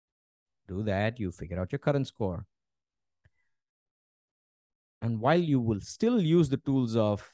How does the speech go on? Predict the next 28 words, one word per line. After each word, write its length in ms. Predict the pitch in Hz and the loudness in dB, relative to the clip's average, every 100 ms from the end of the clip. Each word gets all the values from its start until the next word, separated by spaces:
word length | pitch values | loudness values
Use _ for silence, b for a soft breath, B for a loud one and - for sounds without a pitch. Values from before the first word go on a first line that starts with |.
| _ _ _ _ | _ _ _ _
you 80 | 104 | -14
know, 60 | 87 | -12
four 300 | - 131 127 | -2 0 4
weeks 260 | 127 120 | 2 0
of 100 | 107 | -4
no 200 | 117 156 | 0 2
sugar 520 | 160 156 139 139 139 127 | 2 2 6 6 6 4
or, 400 | 113 110 110 - | 0 0 -4 -6
you 80 | 104 | -8
know, 80 | 98 | -4
whatever 320 | 107 120 117 | -2 0 0
your 160 | 104 | -2
favorite 340 | - 120 104 92 | 0 0 0 0
diet 340 | 135 165 156 | 0 0 0
is 300 | 147 143 139 | 2 2 0
and 140 | 113 117 | -4 -4
so 260 | 143 123 | 0 2
on, 300 | 127 127 120 | 2 2 0
or 80 | 104 | -2
calorie 300 | 123 135 147 | -2 -2 -2
counting, 440 | 127 123 120 131 135 _ _ _ _ _ - | 0 0 0 -2 -4 _ _ _ _ _ -12
you 80 | 262 | -6
will 120 | 165 | -6
come 400 | - 151 170 139 | -2 -2 -2 2
back 380 | 147 170 123 - _ _ _ _ _ _ _ - | 2 2 0 -4 _ _ _ _ _ _ _ 2
to 120 | 135 | 4
this 320 | 120 113 - - | 4 0 -8 4
tool 500 | 156 131 120 151 | 6 8 8 4